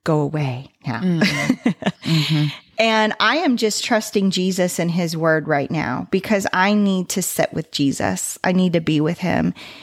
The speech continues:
Speaker 1: And I know that for my own mental health. Um, and I'm gonna trust that he's gonna do great things with this decision to rest in him for a minute.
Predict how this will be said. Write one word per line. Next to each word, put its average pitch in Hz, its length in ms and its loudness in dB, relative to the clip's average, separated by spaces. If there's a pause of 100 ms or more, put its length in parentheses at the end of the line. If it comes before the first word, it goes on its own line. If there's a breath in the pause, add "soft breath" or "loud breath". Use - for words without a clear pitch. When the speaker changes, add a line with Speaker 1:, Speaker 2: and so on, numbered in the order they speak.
(100)
Speaker 1:
And 175 160 2
I 170 80 4
know 165 300 2
that 190 400 0
for 185 160 0
my 170 220 0
own 175 280 0
mental 170 340 0
health. 170 540 -2 (460 loud breath)
Um, 175 340 0
and 180 140 2
I'm 196 240 2
gonna 185 240 2
trust - 800 -2
that 185 340 0
he's 202 320 0
gonna 180 260 2
do 170 240 0
great 156 420 0
things 156 640 0
with 160 600 0
this 165 280 0
decision 160 840 0 (100)
to 165 360 0
rest 160 380 -2
in 151 140 4
him 143 360 -2 (100)
for 139 180 -2
a 147 60 -4
minute. - 320 -2